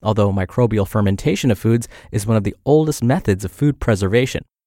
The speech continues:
which leads to lost profit for food corporations. Whenever possible, food companies remove microorganisms from the food products they sell. Produce is washed in antimicrobial baths, and meat is treated with ammonium hydroxide.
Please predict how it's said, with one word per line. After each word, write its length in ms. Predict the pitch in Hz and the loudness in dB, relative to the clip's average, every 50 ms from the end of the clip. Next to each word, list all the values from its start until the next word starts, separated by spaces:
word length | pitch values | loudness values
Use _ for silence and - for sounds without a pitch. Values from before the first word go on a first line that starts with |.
| _ _ _ _ _ _ _ | _ _ _ _ _ _ _
which 180 | - 143 - 190 | -6 -4 -2 2
leads 280 | 196 202 214 202 - | 2 2 2 0 -2
to 280 | - - 135 165 185 185 - _ _ _ - | -2 0 0 0 -2 -4 -10 _ _ _ -4
lost 280 | 95 90 95 - - | -2 -2 -2 -2 -4
profit 460 | - - - 76 78 - - 110 95 - | -4 -2 -2 -2 -2 0 -2 -2 -2 -2
for 100 | - 117 | -6 -6
food 240 | - - 196 185 | -2 -2 -2 0
corporations. 760 | - - 117 - - 85 - - - - - - 98 - - - _ _ _ _ _ _ _ _ _ _ _ _ | 0 0 0 0 0 -4 -6 -6 -6 -10 -12 -14 -14 -16 -18 -20 _ _ _ _ _ _ _ _ _ _ _ _
Whenever 320 | - 131 127 120 107 110 101 | 0 2 2 2 2 0 -2
possible, 680 | - - 190 226 233 - - 131 113 110 117 123 120 - _ | -2 0 0 0 2 0 -2 -2 -2 -2 -4 -4 -8 -14 _
food 340 | - - - 214 247 202 | -10 -4 -2 -2 0 0
companies 400 | - 147 123 113 117 110 110 98 | 0 -2 -2 0 -2 -2 -4 -2
remove 360 | 101 104 120 165 220 208 127 113 | -2 -2 0 2 2 2 2 2
microorganisms 840 | 107 104 - - 110 - - 165 165 135 107 98 95 107 107 104 | 0 0 0 -2 -2 2 2 2 2 2 0 0 0 -2 -4 -6
from 200 | - - 113 110 | -4 -2 -2 0
the 80 | 104 101 | 0 -2
food 360 | - - - 196 214 233 196 | -4 -2 0 0 0 2 0
products 440 | - - 107 98 92 104 98 - - | 0 0 0 0 0 -2 -4 -4 -4
they 140 | - 101 104 | -4 -4 -4
sell. 460 | - - - 202 190 - - - _ _ _ _ _ _ _ _ | -4 -4 -4 -2 -2 -4 -6 -8 _ _ _ _ _ _ _ _
Produce 420 | - - 110 110 113 113 104 - - | -4 -2 0 0 0 0 -2 -4 -6
is 160 | 110 90 104 | -6 -6 -4
washed 440 | 101 107 123 160 170 156 - - - | -2 0 2 2 0 0 -2 -6 -6
in 100 | 98 - | -6 -4
antimicrobial 920 | - 104 104 101 - 113 104 104 101 92 - - 104 95 101 92 90 98 | -2 -2 -2 -2 -2 -2 0 0 0 -2 -2 -2 -2 0 0 -2 -2 -2
baths, 520 | - 151 170 165 165 165 - - - - - - - - | 0 0 0 2 0 -2 -4 -6 -10 -16 -16 -20 -20 -8
and 200 | - 101 95 104 | -4 -2 0 0
meat 260 | 120 160 208 190 - _ | 2 2 2 0 -2 _
is 180 | - 120 107 - | -2 -2 -2 -2
treated 340 | - - 160 160 160 160 147 | -4 -2 -2 0 0 -2 -2
with 160 | 117 104 - | -2 -2 0
ammonium 440 | 107 104 107 120 123 123 123 117 113 | 0 0 2 2 2 2 2 2 0
hydroxide. 680 | 113 107 101 131 147 175 175 - - - - - - | -2 -2 0 0 0 0 0 -2 -6 -8 -8 -8 -12